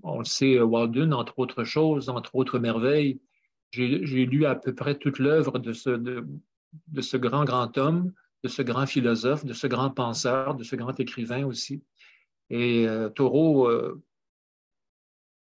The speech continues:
euh, on le sait, euh, euh, a beaucoup, euh, s'est beaucoup inspiré de la nature, hein.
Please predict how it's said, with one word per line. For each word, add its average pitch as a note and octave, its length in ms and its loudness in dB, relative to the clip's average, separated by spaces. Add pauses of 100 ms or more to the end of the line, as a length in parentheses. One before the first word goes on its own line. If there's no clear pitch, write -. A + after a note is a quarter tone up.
euh, B2+ 320 -4
on A#2+ 100 -4
le A2+ 60 -4
sait, D#3+ 460 2
euh, A2+ 380 0 (920)
euh, A#2+ 340 2 (120)
a B2+ 180 -2
beaucoup, C3+ 640 4
euh, A#2+ 160 4
s'est C3 180 0
beaucoup C3+ 320 2
inspiré B2+ 540 2
de A2+ 100 0
la G#2+ 140 -2
nature, G#2 580 -6
hein. A#2+ 100 -14